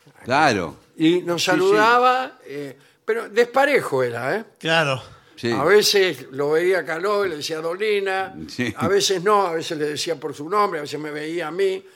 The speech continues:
Speaker 2: y siempre se hacía confusión.
Speaker 1: <laughs>
Speaker 2: Después yo empecé a trabajar en la radio, ya,
Speaker 3: Ya lo
Speaker 2: este,
Speaker 3: conocía.
Speaker 2: lo, lo conocí bien. A,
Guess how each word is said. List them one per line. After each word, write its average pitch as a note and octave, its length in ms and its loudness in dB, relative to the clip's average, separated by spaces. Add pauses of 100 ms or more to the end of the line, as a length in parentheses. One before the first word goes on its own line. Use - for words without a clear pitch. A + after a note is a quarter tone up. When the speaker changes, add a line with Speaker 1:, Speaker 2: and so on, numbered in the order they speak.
(120)
Speaker 2:
y C#3 80 -14
siempre G#3+ 300 -6
se D#3+ 120 -8
hacía D#3 300 -6
confusión. A#2 680 -14
Speaker 1:
<laughs> - 480 -12
Speaker 2:
Después G3 320 -4
yo A#3+ 80 0
empecé G#3+ 360 -2
a G3 80 0
trabajar F3+ 380 -2
en F3 100 -4
la F3+ 120 0
radio, D#3 420 -2
ya, A#2+ 400 -10 (400)
Speaker 3:
Ya A#2+ 160 -8
lo B2 60 -2
Speaker 2:
este, G#2+ 100 -8
Speaker 3:
conocía. G#2 360 -8
Speaker 2:
lo, G2+ 100 -12
lo G2+ 160 -16
conocí A2 340 -14
bien. A#2+ 360 -6
A, E2+ 120 -20